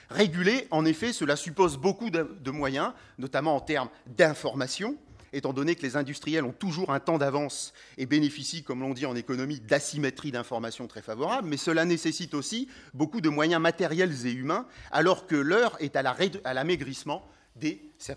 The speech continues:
services publics. Certes, il faut le concéder, le cadre législatif et réglementaire,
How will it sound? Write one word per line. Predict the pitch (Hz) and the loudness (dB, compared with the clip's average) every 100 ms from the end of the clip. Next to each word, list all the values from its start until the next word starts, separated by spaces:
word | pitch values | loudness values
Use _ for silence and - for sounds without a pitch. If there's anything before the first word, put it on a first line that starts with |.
| - | -12
services | - 165 143 170 | -4 -2 -2 -8
publics. | - 101 87 - - - _ _ _ - - | -10 -14 -14 -18 -20 -20 _ _ _ -20 -10
Certes, | - 208 202 - - | 4 4 4 -10 -10
il | 139 | -10
faut | - 214 | -4 -2
le | 170 | -2
concéder, | 156 139 143 226 | -2 -4 -4 -2
le | 180 | -2
cadre | - 208 165 | 4 2 4
législatif | 156 147 160 156 151 175 - | -2 -4 -6 -6 -6 -8 -10
et | |
réglementaire, | 127 123 123 123 123 180 247 135 | -8 -6 -4 -6 -6 -8 -8 -12